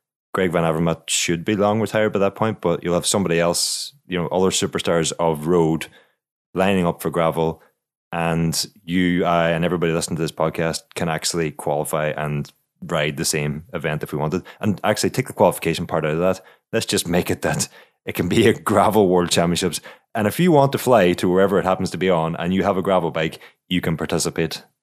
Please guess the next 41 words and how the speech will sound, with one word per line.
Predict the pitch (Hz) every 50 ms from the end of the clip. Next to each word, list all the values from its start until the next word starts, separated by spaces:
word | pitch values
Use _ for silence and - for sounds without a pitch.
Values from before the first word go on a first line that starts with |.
| _
That, | - 107 107 101 - - - - - - _ _ _ _ -
I, | - 95 104 - - - -
I | 117
think | - - 151 135 107
that's | 113 104 107 - -
what | 110 -
the | 101
U | 92 90 87
C | 85 - - 92 85
I | 87 85
should | 82 - 90 80
be | 90 90 - 85
aiming | 87 85 85 85 85
for. | 95 85
That | 82 92 95
would | 107 107 90 73
be, | 98 90 90 90 85 82 - - - - _ _ _ _ _ _ _ _ _ _ _ _ _ _ _ _ _ _ _ _ - 82
uh, |
yeah, | 80 76 80 80 71 73 76
I, | 73 73 - 82 85 85 87 -
I | 95
don't | 95 90
know | 85
what | 82 82
the | 82
spread | - - 87 82 78
of | 76
gravel | 85 76 76 71 85
is, | 80 76
but | - 87 80
it | -
sounds | - - 95 90 92 90 80
much | 80 87 85 - -
more | 87 85 82 82 80 80 - -
in | 85 80 80 78
keeping | 71 - - 85 71 90 85 82 76
with | 76 80 80 - - - - _ _ _ _ _ _ _ _ _ _ _ _ _ _ -
how | - - 87 80
gravel | 80 73 92 85 82 76 80 76
has | 82 78
been | 69 - 82 80 80 78 76